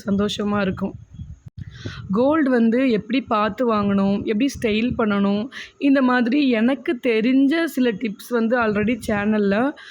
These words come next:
அ, கோல்டு ஜுவல்லரி அப்படின்ற பிளேலிஸ்ட்ல இருக்கு. உங்களுக்கு டைம் கிடைச்சிதுன்னா, நீங்க சேனல்ல போயிட்டு செக் பண்ணீங்கன்னா, உங்களுக்கு ரொம்ப, அ, தேவையான நிறைய யூஸ்ஃபுல்லான கன்டென்ட் உள்ள வீடியோஸ் வந்து நம்ம சேனல்ல இருக்கு.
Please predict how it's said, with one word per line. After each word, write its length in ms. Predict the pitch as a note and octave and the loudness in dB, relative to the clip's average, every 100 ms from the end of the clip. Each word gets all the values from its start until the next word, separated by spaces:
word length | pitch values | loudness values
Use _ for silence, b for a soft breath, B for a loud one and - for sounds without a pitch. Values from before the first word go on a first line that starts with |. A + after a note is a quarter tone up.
| B - | B -6
அ, 160 | G#3+ G#3+ | -2 0
கோல்டு 400 | G3 B3 C#4+ C4+ | 2 2 2 2
ஜுவல்லரி 480 | A3 A3+ G#3 G3 A3 | 0 0 2 0 0
அப்படின்ற 400 | G3+ G#3 G3 G#3 | 0 0 0 -2
பிளேலிஸ்ட்ல 540 | G#3+ A3 A#3+ B3 - A3 | -2 0 0 -2 -2 -2
இருக்கு. 320 | F#3+ F#3 G3+ - | -2 -2 -6 -2
உங்களுக்கு 280 | A#3 G3+ G3+ | -2 -2 -2
டைம் 320 | G#3+ A#3+ C4 | 0 0 0
கிடைச்சிதுன்னா, 720 | A3+ G#3 A3 - A3 G3+ A3+ D4+ B B B | 0 0 0 -2 0 2 2 -2 B B B
நீங்க 260 | - B3 A#3 | -2 0 0
சேனல்ல 480 | - A3+ A#3+ C#4 C#4 | 0 -2 0 2 0
போயிட்டு 320 | B3 A#3 A#3 | 0 -2 -2
செக் 220 | - A3 - | -4 -4 -2
பண்ணீங்கன்னா, 680 | A3 A3+ G#3+ G#3 B3 C4 - | -2 0 0 0 0 -2 -4
உங்களுக்கு 720 | B3 A3+ A3 A3+ A3+ A3 - - | 0 0 0 0 0 0 -4 -2
ரொம்ப, 600 | A3+ A#3+ C#4 C4+ B3 A#3+ B B - G#3+ | 0 2 4 4 2 -2 B B -6 -2
அ, 120 | A3 | -2
தேவையான 800 | B3 B3 C4+ B3+ A#3 A#3 B3 B3 | 2 2 4 2 4 2 2 2
நிறைய 440 | G#3+ G3+ B3+ A#3+ | 2 2 2 2
யூஸ்ஃபுல்லான 500 | C4 - A#3+ A3+ A#3+ B3 | 0 0 -2 0 0 0
கன்டென்ட் 460 | G#3 A3 A#3 A#3+ A#3 | 0 0 0 0 0
உள்ள 220 | A3+ A3+ | 0 0
வீடியோஸ் 440 | G#3 G#3+ A3 A3+ | 0 0 0 0
வந்து 280 | G#3+ G3+ A#3 | -2 0 0
நம்ம 200 | G#3+ G#3 | 0 0
சேனல்ல 520 | G3+ F#3+ G3+ A3+ G#3 | -2 -2 -2 -2 -4
இருக்கு. 380 | G#3+ G3+ B3 | -6 -4 -4